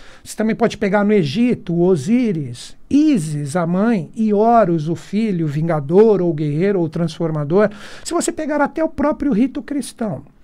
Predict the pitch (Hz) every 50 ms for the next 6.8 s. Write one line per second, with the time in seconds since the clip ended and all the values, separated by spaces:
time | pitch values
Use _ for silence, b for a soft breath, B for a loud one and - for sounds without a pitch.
0 | _ - - - 160 247 320 262 285 320 - 294 277 254 - 269 262 240 208 -
1 | - - 240 247 220 - - 233 233 214 - 202 240 226 208 226 220 214 220 208
2 | 202 208 208 208 202 214 196 208 202 - - 139 123 - - - - b b b
3 | b b b b b - 240 269 294 311 302 294 294 285 277 277 269 - 233 247
4 | 247 233 - - - - - - 226 233 226 185 - - 165 - - 208 220 220
5 | 202 - 180 180 - - - 247 262 240 - 202 190 196 190 - 190 180 180 175
6 | - 160 160 160 151 165 190 214 226 226 190 151 - 131 120